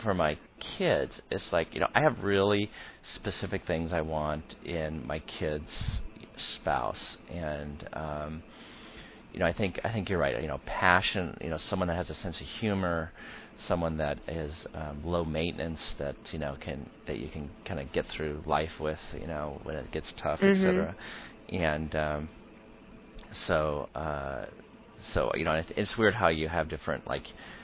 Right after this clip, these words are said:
Speaker 1: you might settle. Some people might settle, um, for something less for themselves, but for their kids, they don't wanna settle, you know, for
Speaker 2: Mm-hmm.
Speaker 1: that. And, and I think that, uh,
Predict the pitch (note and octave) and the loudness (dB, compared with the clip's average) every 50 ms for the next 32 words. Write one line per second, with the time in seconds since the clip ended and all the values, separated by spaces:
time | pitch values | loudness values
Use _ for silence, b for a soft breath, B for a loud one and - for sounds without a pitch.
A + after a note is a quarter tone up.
0 | B B B B B B B - - - - G2 F#2 E2 - - - - - F2+ | B B B B B B B -20 -14 -8 -2 2 4 4 4 2 2 2 4 6
1 | D#2+ E2 D#2+ D#2 D#2 - - - - - - - - - A#2+ A2+ G#2 G#2+ - F2 | 6 6 4 2 2 -2 -6 -12 -18 -20 -18 -14 -4 0 2 2 2 2 2 4
2 | E2+ D2+ - - - - E2+ D#2 D#2 D2+ D2+ D#2 - - - - - - - - | 4 4 4 2 2 4 4 6 6 6 4 2 -2 -8 -16 -20 -20 -20 -20 -12
3 | - F2 E2+ D2 C#2+ C#2+ C#2+ C#2+ C#2 D2+ - - - - B B B B B B | -6 -4 -4 -2 -2 -2 -4 -4 -6 -8 -10 -14 -16 -18 B B B B B B
4 | B B B B - - E2+ - - F2 D#2+ - D#2 D#2 D#2 D2+ D2 D2+ - - | B B B B -6 -4 -2 0 0 0 0 0 0 2 4 4 4 4 2 0
5 | - E2 D2 C#2+ D2 - - D#2+ D2 C#2+ D2 D2 - - - - - D2 C#2 - | 0 0 0 0 -2 -2 0 2 2 2 2 0 -2 -6 -6 -4 -4 -4 -4 -4
6 | - - C#2+ C#2+ - - C2+ C2 C#2 - - - A#1 C2 D2 D2 - - - D#2+ | -4 -4 -6 -4 -4 -4 -2 -2 -2 -2 -2 -4 -4 -4 -4 -6 -6 -6 -4 -2
7 | D#2+ D#2+ D#2 D#2 D2 - - - - - - - - - - - G#3+ G#3+ G3+ G3+ | 0 0 0 -2 -4 -6 -8 -12 -14 -16 -16 -16 -12 -6 2 8 8 10 10 10
8 | G3 F#3 F3 - D#2 D2+ D2+ C2+ C2 D#2 D#2 - - - D#2+ E2 D#2+ - F#2+ E2 | 10 8 8 6 6 4 0 -2 -2 -4 -6 -6 -6 -4 -4 -4 -4 -4 -6 -8
9 | - - D2 C#2 C#2 - - - D#2 D2 C#2+ | -6 -4 -6 -6 -6 -6 -8 -6 -4 -4 -4